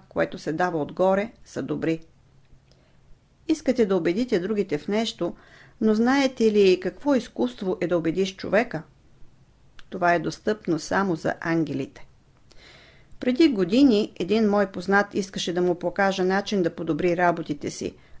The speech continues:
защото вкъщи имал много неприятности.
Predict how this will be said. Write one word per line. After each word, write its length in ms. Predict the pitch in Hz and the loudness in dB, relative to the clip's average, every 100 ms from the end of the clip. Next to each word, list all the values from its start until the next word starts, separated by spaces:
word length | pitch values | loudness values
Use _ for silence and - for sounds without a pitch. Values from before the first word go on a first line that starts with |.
| - | -10
защото 440 | 190 - 285 285 | -8 2 2 2
вкъщи 500 | - 226 233 - 247 | -2 -2 -2 -6 -6
имал 260 | 196 180 170 | -2 0 0
много 280 | 185 226 175 | -2 -2 0
неприятности. 880 | 156 - 160 143 - - - - | 0 0 0 0 -2 -6 -8 -18